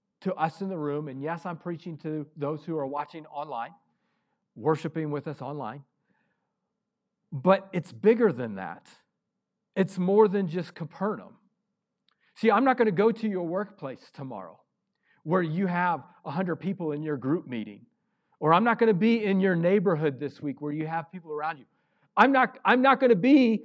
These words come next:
posting on your social media feed to your six hundred friends. So as I'm speaking here in this hour of time and what we do here, I'm hoping that not only does it spread hope to you,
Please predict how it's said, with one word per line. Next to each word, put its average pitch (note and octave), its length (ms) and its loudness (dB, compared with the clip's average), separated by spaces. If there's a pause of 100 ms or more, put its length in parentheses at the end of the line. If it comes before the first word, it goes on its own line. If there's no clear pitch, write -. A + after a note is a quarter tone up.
(140)
posting A#3 540 4
on G3+ 260 0
your A3+ 180 6
social A3+ 400 4
media G#3+ 480 4 (220)
feed G#3 280 2
to G3 100 -2
your G#3+ 280 6
six A3+ 400 -2
hundred F#3+ 460 -2 (120)
friends. G3+ 540 0 (520)
So A3 440 6
as G3+ 260 4
I'm D4 360 2
speaking C4 720 0
here A#3 400 8
in F#3+ 260 -2
this B3+ 340 2
hour B3 540 6
of F#3+ 200 -4
time A3+ 360 4
and F3+ 140 0
what G#3+ 240 4
we G#3 160 2
do G#3+ 320 0
here, D#3 380 -2 (360)
I'm D4+ 180 4
hoping C4+ 320 2
that G#3 240 0
not A#3+ 240 2
only B3+ 280 6
does G3 180 2
it G3 160 -4
spread G#3 360 2
hope F#3+ 440 0 (120)
to C#4 260 6
you, E4 480 4